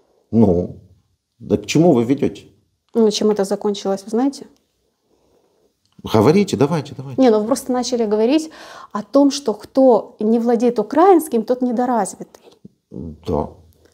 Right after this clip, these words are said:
Speaker 2: А я
Speaker 1: Ну,
Speaker 2: вам
Speaker 1: ты
Speaker 2: говорю,
Speaker 1: тридцать лет
Speaker 2: а
Speaker 1: прожил
Speaker 2: я вам
Speaker 1: в стране.
Speaker 2: говорю, а тот, кто не знает Владимира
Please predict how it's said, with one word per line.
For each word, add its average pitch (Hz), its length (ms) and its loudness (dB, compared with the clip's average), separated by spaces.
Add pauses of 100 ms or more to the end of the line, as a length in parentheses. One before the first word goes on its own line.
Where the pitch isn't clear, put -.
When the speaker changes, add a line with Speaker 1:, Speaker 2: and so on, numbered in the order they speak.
(320)
Speaker 2:
А 202 100 -2
я 226 120 6
Speaker 1:
Ну, 247 80 6
Speaker 2:
вам - 20 6
Speaker 1:
ты 269 60 8 (100)
Speaker 2:
говорю, 262 220 6
Speaker 1:
тридцать 233 200 2
лет 254 180 6
Speaker 2:
а - 40 -10
Speaker 1:
прожил 226 220 6
Speaker 2:
я 277 80 8
вам 330 80 6
Speaker 1:
в 311 40 6
стране. 285 160 4 (100)
Speaker 2:
говорю, 269 180 4
а - 40 4
тот, 302 160 -2
кто - 180 -4
не 294 120 4
знает 285 320 2
Владимира 269 400 2